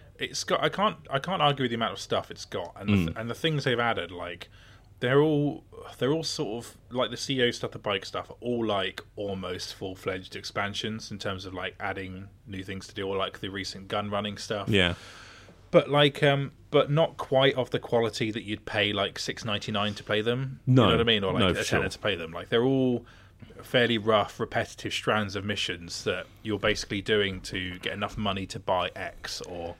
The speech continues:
Speaker 2: Yeah, I think that's the problem now, is, like, everything is a restrictive amount of money enough that it seems geared towards a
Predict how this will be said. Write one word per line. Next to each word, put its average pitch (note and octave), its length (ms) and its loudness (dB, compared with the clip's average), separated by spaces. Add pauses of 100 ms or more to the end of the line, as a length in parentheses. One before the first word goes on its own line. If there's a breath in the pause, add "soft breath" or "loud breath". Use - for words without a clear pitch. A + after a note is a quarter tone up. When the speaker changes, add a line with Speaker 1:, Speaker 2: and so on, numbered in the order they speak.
(160 loud breath)
Speaker 2:
Yeah, A2+ 340 6
I G#2 40 4
think D3+ 180 0
that's D3 140 0
the - 80 -16
problem G2+ 240 4
now, D2 180 -2
is, D#2+ 140 -2
like, E2 340 0
everything F#2+ 520 0
is E2 180 -4
a F2 60 2
restrictive F2 640 -2
amount E2+ 320 2
of - 100 -6
money E2+ 220 0
enough E2 420 -4
that E2 280 0
it E2+ 120 -4
seems F2 300 -2
geared F2+ 320 0
towards F#2+ 320 -4
a F2 80 -4